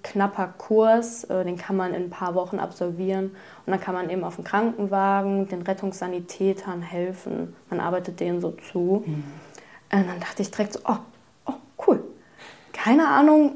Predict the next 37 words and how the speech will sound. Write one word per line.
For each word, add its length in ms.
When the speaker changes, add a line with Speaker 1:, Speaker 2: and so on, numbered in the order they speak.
Speaker 1:
warum, 500
noch 160
nie 220
diesen 240
Gedanken 480
gehabt. 460
Und 300
sie 120
sagt 240
das 140
in 100
so 60
einem 200
Nebensatz. 640
Ich 80
war 60
direkt 260
so, 280
"Boah, 120
ja, 100
lass 180
das 140
machen. 240
Ich, 180
ich 140
bin 140
dabei." 420
So, 300
hm, 380
noch 300
mehr 300
in 120
die 120
Woche 240
irgendwie 300
packen, 480
ne? 240